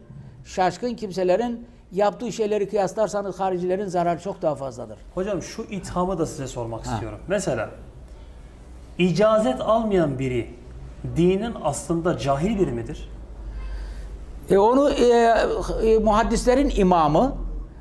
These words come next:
Speaker 1: Hatib-i Bağdadi El-Fakih.
Speaker 2: Yani bu icazet, e, insanın alması gereken vacip bir durum mudur?
Speaker 1: İşte ben onu söylüyorum size.
Speaker 2: Evet.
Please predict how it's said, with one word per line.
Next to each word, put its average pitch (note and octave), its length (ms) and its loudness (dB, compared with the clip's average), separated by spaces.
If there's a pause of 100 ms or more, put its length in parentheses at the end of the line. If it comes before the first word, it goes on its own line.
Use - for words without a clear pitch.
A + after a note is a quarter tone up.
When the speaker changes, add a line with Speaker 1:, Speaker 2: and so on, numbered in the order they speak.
(160)
Speaker 1:
Hatib-i G3+ 400 2
Bağdadi F#3 500 4
El-Fakih. G3 500 4
Speaker 2:
Yani A#3+ 140 4
bu A#3 120 -2
icazet, E3 960 2 (640)
e, B2 440 -4
insanın F3+ 420 0
alması F3+ 380 0
gereken E3 480 0 (200)
vacip D3+ 420 2 (760)
bir D#3+ 120 2
durum B2+ 200 -4
mudur? - 440 -4 (600)
Speaker 1:
İşte - 260 -2
ben D#3+ 40 4
onu F#3 180 4
söylüyorum C3+ 440 2
size. - 280 -2
Speaker 2:
Evet. A#2 120 -6